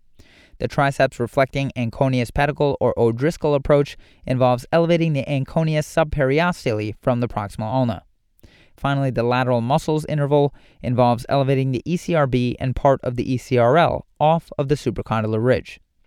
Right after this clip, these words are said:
As far as fixation in an O R I F, you can perform provisional reduction with K-wires, and keep in mind that if the metaphyseal injury is not comminuted, reducing one column to the metaphysis first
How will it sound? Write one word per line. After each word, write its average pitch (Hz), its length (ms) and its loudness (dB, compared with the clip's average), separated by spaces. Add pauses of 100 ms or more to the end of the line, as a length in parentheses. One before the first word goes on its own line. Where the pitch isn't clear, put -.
(680)
As 123 140 0
far 127 180 4
as 113 100 0
fixation 165 640 -2
in 151 100 0
an 143 120 2
O 143 100 2
R 139 180 2
I 139 80 2
F, 139 280 2 (280)
you 139 100 -2
can 131 180 0
perform 143 420 0
provisional 175 540 0
reduction 123 480 2
with 110 140 -2
K-wires, 147 640 2 (380)
and 123 160 -2
keep 139 160 2
in 127 100 2
mind 123 240 2
that 117 100 2
if 110 120 -4
the 127 80 0
metaphyseal 127 720 0
injury 131 360 0
is 110 200 -6
not 113 220 -2
comminuted, 143 600 0 (300)
reducing 131 520 0
one 170 220 2
column 139 460 0 (100)
to 131 100 -8
the 117 100 -4
metaphysis 156 640 -2
first 147 440 0